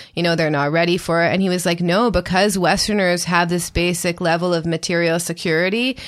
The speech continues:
they're actually really ready to do the work." Whereas in Tibet, like, it's like they're struggling on a basic level, you know? So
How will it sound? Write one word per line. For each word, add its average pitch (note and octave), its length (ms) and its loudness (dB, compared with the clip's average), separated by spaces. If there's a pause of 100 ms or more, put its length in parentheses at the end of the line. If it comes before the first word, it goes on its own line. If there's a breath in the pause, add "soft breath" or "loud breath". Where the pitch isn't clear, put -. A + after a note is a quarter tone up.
(200 loud breath)
they're G#3 140 2
actually F#3 400 2
really E3+ 240 0
ready E3 200 2
to E3+ 120 0
do E3+ 140 0
the E3 100 0
work." G#3 340 0
Whereas E3 300 0
in D#3 180 0
Tibet, F#3 480 2
like, D#3 220 0
it's - 160 -4
like D#3 140 -2
they're D3+ 120 -2
struggling F3 720 0
on D3+ 140 0
a D#3+ 40 -2
basic D3+ 460 -4
level, E3 480 0
you F3 160 -2
know? D#3+ 300 -2 (340 loud breath)
So D#3+ 460 0